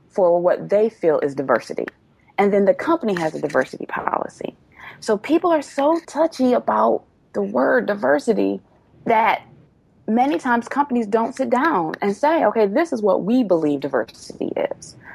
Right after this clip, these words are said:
You know, many companies don't even have diversity policies or strategies. There's no plan. There's no, "Hey, here's what we believe. Here's how we're gonna work to make it happen. Here's how we're gonna work to keep it happening." <laughs> You know?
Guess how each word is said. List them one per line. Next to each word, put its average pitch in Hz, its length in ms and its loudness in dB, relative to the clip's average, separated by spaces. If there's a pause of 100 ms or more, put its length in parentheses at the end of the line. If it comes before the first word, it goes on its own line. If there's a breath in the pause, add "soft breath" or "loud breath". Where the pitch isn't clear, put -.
(120 loud breath)
You 202 80 2
know, 202 80 4
many 262 260 4
companies 240 340 2
don't 240 180 2
even 233 180 2
have 233 400 2
diversity 247 480 0
policies 262 680 2
or 247 80 2
strategies. - 800 -2
There's 233 220 0
no 262 100 4
plan. 302 580 -2 (720)
There's 226 340 2
no, 220 560 4 (380 loud breath)
"Hey, 220 360 2 (140)
here's 285 320 0
what 226 160 2
we 226 80 2
believe. 190 540 2 (220)
Here's 262 220 0
how 220 120 2
we're 202 120 0
gonna 190 140 0
work 175 240 0
to 180 100 -6
make 170 180 -2
it 160 80 0
happen. - 340 -4 (260)
Here's 311 180 0
how 277 100 2
we're 247 80 2
gonna 226 160 0
work 220 360 -2 (220)
to 165 80 -4
keep - 320 0
it - 120 0
happening." - 420 -2 (160)
<laughs> 196 120 4 (380 loud breath)
You 208 180 0
know? 185 320 0